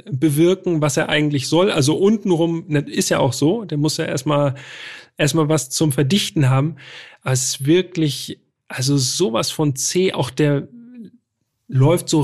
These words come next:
rau dann unten raus und fühlt sich überhaupt gar nicht mehr wohl. Und da war es wirklich schwer, auch zum Beispiel an Erik dran zu bleiben, weil ein drei null acht Hybrid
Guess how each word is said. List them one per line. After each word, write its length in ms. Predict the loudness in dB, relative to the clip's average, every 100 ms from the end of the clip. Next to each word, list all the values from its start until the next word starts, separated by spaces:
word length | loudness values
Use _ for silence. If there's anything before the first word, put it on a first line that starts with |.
| 0 -4
rau 360 | -2 0 0 0
dann 200 | -2 -4
unten 320 | -4 -4 -6
raus 380 | -6 -2 -2 -4
und 80 | -6
fühlt 260 | -4 -4
sich 180 | -4 -6
überhaupt 880 | -6 -4 -6 -4 -2 -4 -4 _ -4
gar 280 | 0 0 0
nicht 400 | -2 -2 -4 -2
mehr 240 | 0 2
wohl. 360 | 2 4 2 0 -8 -16 -16 -20 _ -2
Und 140 | 0
da 140 | 2 2
war 140 | 0
es 120 | 0
wirklich 320 | -2 -2 -2
schwer, 420 | -2 2 2 2 -2
auch 120 | -6
zum 160 | -2
Beispiel 300 | 2 2 0
an 140 | -2 0
Erik 360 | 2 2 0
dran 180 | 0 -2
zu 160 | -2 -2
bleiben, 260 | 0 0
weil 100 | 2
ein 100 | 2
drei 200 | 2 2
null 160 | 2 2
acht 300 | 0 -4 -2
Hybrid 540 | -2 0 0 0 -4